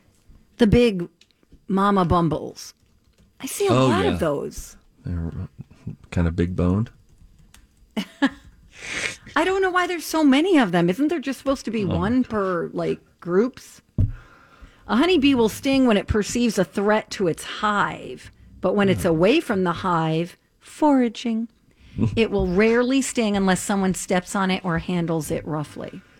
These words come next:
Speaker 1: Okay, that's good to know. And when it does sting you, it'll die. That's too
Speaker 2: Okay.
Speaker 1: bad.
Speaker 2: The
Speaker 1: That's
Speaker 2: Bee
Speaker 1: too bad.
Speaker 2: Movie, great movie, parents. If you haven't shown your kids Bee Movie yet, written by Seinfeld, starring Seinfeld and Matthew Broderick,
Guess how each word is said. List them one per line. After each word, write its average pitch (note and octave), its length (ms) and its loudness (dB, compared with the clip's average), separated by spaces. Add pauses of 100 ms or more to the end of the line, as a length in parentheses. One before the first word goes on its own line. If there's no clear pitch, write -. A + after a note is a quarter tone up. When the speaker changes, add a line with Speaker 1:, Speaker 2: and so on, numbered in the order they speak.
(340)
Speaker 1:
Okay, G4 220 0
that's A4 220 0
good B4 140 2
to F4+ 100 0
know. G#3+ 320 0 (320)
And D#4 140 2
when D#4+ 100 4
it D#4+ 80 0
does E4 160 2
sting C#4+ 240 2
you, C#4 160 4
it'll C#4+ 180 0
die. B3+ 440 0 (1300)
That's A#3 200 -6
too C3 60 0 (100)
Speaker 2:
Okay. - 20 -4
Speaker 1:
bad. F3+ 400 -4 (1600)
Speaker 2:
The A3 60 -4
Speaker 1:
That's G2+ 120 4
Speaker 2:
Bee D#3+ 200 6
Speaker 1:
too D#3 60 4
bad. B2 80 4
Speaker 2:
Movie, A2 300 0
great C#3+ 380 -2
movie, C#3 380 2
parents. A2 400 -2
If A2+ 140 -2
you A2+ 60 2
haven't B2+ 180 0
shown C3+ 260 2
your B2+ 80 2
kids A#2+ 280 -2
Bee A#2 200 2
Movie C3 280 2
yet, C#3+ 300 0
written A#2+ 440 0
by A2+ 380 -2
Seinfeld, A#2 600 -4
starring G#2+ 300 0
Seinfeld G#2+ 340 -2
and G#2 100 0
Matthew F#2+ 240 -2
Broderick, A#2 460 -2